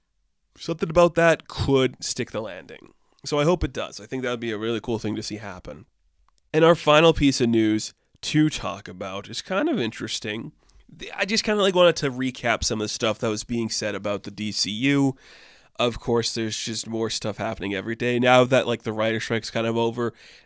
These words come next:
James Gunn is talking more about some things. So we haven't seen anything set in the D C U yet. That is, like, a confirmation,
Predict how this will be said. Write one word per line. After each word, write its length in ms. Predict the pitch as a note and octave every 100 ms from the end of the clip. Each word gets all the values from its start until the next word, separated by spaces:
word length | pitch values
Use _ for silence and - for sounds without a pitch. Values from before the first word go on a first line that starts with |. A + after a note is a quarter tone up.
| -
James 360 | A#2 A#2 A2
Gunn 280 | - A2+ A2+
is 260 | A2+ A2+ G#2+
talking 460 | - A2 G#2+ A2+
more 220 | A2 G#2+
about 280 | G2+ G2+ G#2
some 140 | - G2+
things. 420 | D3+ D3 C#3 - _ _ _ - _ _
So 440 | - - - C#3 C#3
we 320 | A#2+ C3+ C#3+
haven't 520 | C#3 C3 C#3+ C#3+ D3+
seen 640 | - - - C3+ C3+ B2+ B2 -
anything 1000 | A#2 B2 C3+ C3 C3+ C3 - C3+ C3+ C3
set 400 | A#2+ - B2 A2+
in 80 | A#2+
the 100 | A2+
D 180 | A2+ A#2
C 160 | -
U 160 | A2 A2
yet. 480 | A2 B2 - - - _ _ _ _
That 160 | - A2
is, 140 | A2+
like, 120 | A2 A2+
a 60 |
confirmation, 920 | G#2 G#2+ G#2+ A2+ D3 D#3 D3 C#3 C3